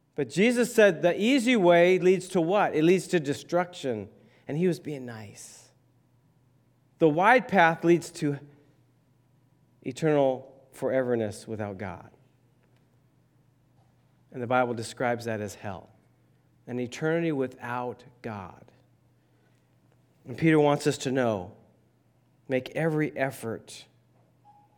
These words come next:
The different translations of this verse, N I V says, "Make every effort to confirm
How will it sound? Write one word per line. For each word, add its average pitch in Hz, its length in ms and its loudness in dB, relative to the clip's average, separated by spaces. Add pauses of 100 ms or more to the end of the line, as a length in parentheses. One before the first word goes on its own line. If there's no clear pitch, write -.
(760)
The 143 80 -4
different 160 280 0
translations 165 640 4
of 156 80 4
this 147 180 2
verse, 135 360 2
N 156 100 0
I 156 140 4
V 156 160 2
says, 156 260 0
"Make 143 220 -2
every 147 260 2
effort 147 280 -2
to - 60 -16
confirm 151 600 -4